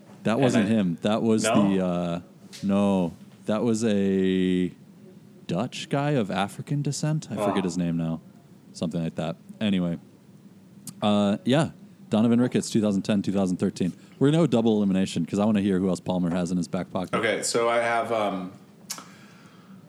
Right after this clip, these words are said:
Speaker 2: <sighs> uh, I don't think that this is right, but it's just a name. Zach Thornton.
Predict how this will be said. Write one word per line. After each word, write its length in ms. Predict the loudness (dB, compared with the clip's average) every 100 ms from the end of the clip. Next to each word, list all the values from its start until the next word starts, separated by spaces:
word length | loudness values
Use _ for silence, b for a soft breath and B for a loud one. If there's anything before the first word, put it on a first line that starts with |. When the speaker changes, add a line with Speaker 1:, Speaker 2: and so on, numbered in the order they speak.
| B -20 -20 -20 -8
Speaker 2:
<sighs> 0 |
uh, 1120 | -6 -4 -6 -10 -14 -2 0 2 0 0 -2 0
I 120 | 0
don't 200 | 0 0
think 180 | -2 -4
that 120 | -6
this 160 | -6 -4
is 140 | -2
right, 280 | 0 0 0
but 140 | -2
it's 200 | -2 -2
just 200 | -4 -4
a 40 | -4
name. 340 | -2 -2 -4 -10 -14
Zach 360 | -4 -2 -2 -2
Thornton. 420 | -2 -2 -4 -10